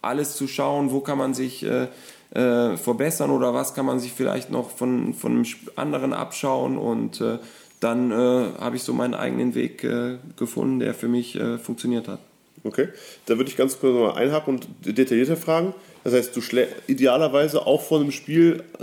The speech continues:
Speaker 2: acht Stunden Schlafen, reichen dir dabei aus oder brauchst du dann, brauchst du dann mehr? Also, oder wann gehst du dann schlafen? Also wie ist dann die, die optimale Zeit und wie viele Stunden?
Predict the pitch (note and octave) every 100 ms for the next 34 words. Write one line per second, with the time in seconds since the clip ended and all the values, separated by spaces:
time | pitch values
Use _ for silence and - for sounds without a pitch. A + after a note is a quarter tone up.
0 | - - C3 - - C#3 C3+ C3 B2+ D3
1 | D3+ C#3+ A2+ A#2+ B2+ - A#2 A2+ G#2 D2+
2 | G3 - - C#3 C#3 A#2 B2+ B2 A2+ A2
3 | A2 - G2 A2+ A2 G#2 G2+ D#3 - A#2+
4 | A#2 A#2 G#2+ G#2 - C3 C#3 C3+ C3 B2
5 | B2 A#2 G#2+ - E2+ G2 G#2 B2 B2+ B2
6 | - - - A#2 A2 G#2+ - G2 - A#2
7 | G#2+ G#2 - G#2 G2+ G2 A2 G#2 G#2 F#2
8 | D#2